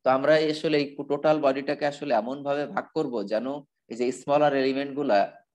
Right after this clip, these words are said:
এ-, এ-, এমন হয় যাদের centroid আমার জানা। আমরা mathematically আসলে দেখব, এক সে-, সেমিসার্কেলের, সার্কেলের,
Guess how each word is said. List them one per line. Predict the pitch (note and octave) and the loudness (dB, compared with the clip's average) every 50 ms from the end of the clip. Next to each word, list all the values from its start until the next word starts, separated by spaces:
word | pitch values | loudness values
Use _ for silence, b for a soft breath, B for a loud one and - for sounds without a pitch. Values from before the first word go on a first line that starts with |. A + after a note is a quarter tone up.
| _ _ | _ _
এ-, | - | -6
এ-, | A2+ - - - C3 - - | -6 -4 -2 -4 -4 0 0
এমন | A#2 B2 C3 C#3+ D#3 | 0 0 2 0 -2
হয় | D#3 D#3 D#3 D#3 D#3+ E3 | -2 0 0 0 0 2
যাদের | C#3 C3 B2 A#2+ B2+ C3+ | 2 2 0 2 0 -4
centroid | C3 - - C3 B2+ B2 - B2+ B2+ C3 C3 B2 | -6 -6 -6 -6 -6 -8 -4 0 0 2 2 2
আমার | A2+ G#2+ G#2+ G#2+ G2 | 0 0 -2 -4 -2
জানা। | - G2 F2 F2 D#2+ A1+ - _ _ _ _ _ | -4 -4 -4 -4 -6 -12 -14 _ _ _ _ _
আমরা | - A#2 A#2+ A#2+ | 0 2 2 2
mathematically | A#2+ A#2+ A#2+ - C3 C3 A#2+ C3+ C3 C3 B2+ B2+ | 2 0 -2 -2 -6 -6 -6 -4 -4 -2 0 0
আসলে | B2 A#2+ - - B2 A#2+ | 0 -2 -4 -6 -8 -8
দেখব, | A#2 A2 A2+ A2 G#2+ G#2+ A2 A2+ - - _ _ _ _ _ | -4 -4 -4 -4 -2 -4 -4 -4 -4 -8 _ _ _ _ _
এক | - A2 - _ _ _ _ _ _ _ _ _ _ | -16 -16 -16 _ _ _ _ _ _ _ _ _ _
সে-, | - - C3 B2+ B2 | -8 -2 -2 -2 -2
সেমিসার্কেলের, | - - C3+ C3 B2+ B2 - B2+ A#2+ A#2 - B2+ A#2 A#2 A2+ | -2 -4 -4 -4 -4 -2 -2 -2 -2 -2 -2 -2 -2 -2 -4
সার্কেলের, | A2 - - B2 A#2+ - - B2 A2+ A2+ A2 | -4 -2 -2 -2 -2 -2 -6 -4 -2 -2 -4